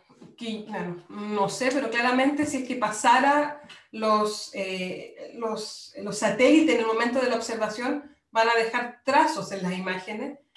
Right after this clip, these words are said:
imágenes que ya hemos visto de otros telescopios que han notado cuando pasan los satélites, se ven sus trazos, sus luces,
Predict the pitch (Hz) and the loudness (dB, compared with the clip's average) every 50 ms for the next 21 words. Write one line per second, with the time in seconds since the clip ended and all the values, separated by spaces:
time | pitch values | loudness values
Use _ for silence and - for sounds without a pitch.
0 | - - _ _ - 226 214 214 214 214 233 226 226 226 220 220 214 214 214 214 | -20 -20 _ _ -4 -2 0 0 0 -2 -4 -4 -4 -6 -6 -6 -4 -2 0 0
1 | 220 214 220 214 220 233 233 226 - 254 220 220 220 220 226 233 233 247 226 214 | -2 -2 -6 -6 -8 -8 -10 -8 -8 -8 -8 -6 -6 -8 -8 -10 -10 -10 -10 -10
2 | 226 - - 233 233 - 262 262 262 254 - 226 214 214 214 214 220 214 214 214 | -10 -4 -2 -2 -2 -2 -2 -4 -6 -4 -2 -2 -2 -2 -2 -4 -8 -8 -10 -10
3 | 214 214 - _ _ _ _ _ _ _ _ _ - 214 208 214 208 208 220 220 | -12 -14 -16 _ _ _ _ _ _ _ _ _ -8 -6 -6 -2 2 6 6 8
4 | 226 226 226 226 220 220 220 214 214 214 208 214 214 208 214 214 - 226 214 208 | 8 6 4 2 -2 -4 -2 -2 -2 -2 -4 -2 -2 -2 -2 -2 -6 -8 -8 -6
5 | 202 196 190 190 190 190 185 185 185 - - 214 202 202 220 226 226 226 214 - | -4 -4 -4 -4 -4 -8 -10 -10 -12 -10 -6 -6 -4 0 2 2 2 2 2 -2
6 | 226 226 220 214 202 208 214 214 214 214 208 190 - - - - 233 208 202 202 | -4 -6 -6 -6 -6 -4 -4 -4 -4 -6 -8 -10 -12 -14 -12 -4 0 0 0 0
7 | - - 202 196 190 - - 208 196 202 202 208 233 240 240 - - 202 196 196 | 0 -4 -6 -6 -6 -8 -8 -10 -8 -8 -6 -6 -4 -4 -4 -4 -4 -6 -6 -6
8 | - | -8